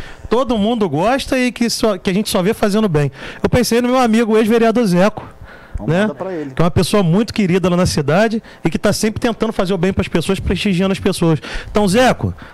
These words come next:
Speaker 1: a minha moção de aplausos aí vai pra você, meu amigo.
Speaker 2: Talk Show dos Lagos, homenageando o ex-vereador Zeco,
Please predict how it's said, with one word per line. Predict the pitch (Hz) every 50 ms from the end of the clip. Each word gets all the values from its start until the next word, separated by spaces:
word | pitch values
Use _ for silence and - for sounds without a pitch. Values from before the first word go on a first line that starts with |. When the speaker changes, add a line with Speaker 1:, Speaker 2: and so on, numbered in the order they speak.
| - -
Speaker 1:
a | - 139 147
minha | 170 190 208
moção | 208 220 208 - - 202 208
de | 196 220
aplausos | 196 - - 160 170 190 202 202 185 170
aí | 175 170 170 175 196
vai | 190 170 190
pra | - - 202
você, | 190 196 175 - - 180 175
meu | 147 147 143
amigo. | 139 147 170 160 127 98 95 90 - - - - - - - - - - - - - -
Speaker 2:
Talk | - 135 143 135 -
Show | - 165 165
dos | 156 151
Lagos, | 147 147 147 160 160 151 147
homenageando | 151 147 143 147 143 143 139 117 120 139 143 147 143 143
o | 143
ex-vereador | 151 151 147 143 143 135 131 123 113 123 139 143 123
Zeco, | 101 104 139 156 156 156 - -